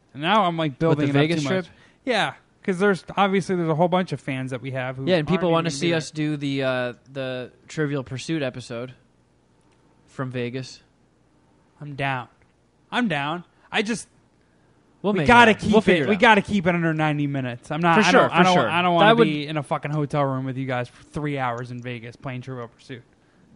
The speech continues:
Speaker 2: Uh, yeah, I mean,
Speaker 1: It sounds awesome, actually, but I don't know.
Speaker 2: there's way more awesome things happening downstairs.
Speaker 1: <laughs>
Speaker 2: So, yeah,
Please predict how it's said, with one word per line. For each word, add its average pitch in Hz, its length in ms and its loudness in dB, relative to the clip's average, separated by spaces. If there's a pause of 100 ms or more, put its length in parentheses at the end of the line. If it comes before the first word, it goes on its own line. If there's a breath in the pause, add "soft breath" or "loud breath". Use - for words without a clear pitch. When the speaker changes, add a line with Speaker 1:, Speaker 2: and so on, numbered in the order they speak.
(100)
Speaker 2:
Uh, 135 120 -2
yeah, 165 320 0 (120)
I 123 80 -14
mean, 143 340 -4
Speaker 1:
It 196 120 -2
sounds 262 260 8
awesome, 220 320 10
actually, 156 380 0
but 151 340 -6
I 160 140 -2
don't 160 120 0
know. 139 160 -4 (320)
Speaker 2:
there's 180 320 -2
way 214 160 2
more 202 200 0
awesome 175 320 0
things 160 240 -6
happening 151 380 -4
downstairs. 135 760 -4
Speaker 1:
<laughs> - 40 -2
Speaker 2:
So, 127 420 0
yeah, 135 340 -2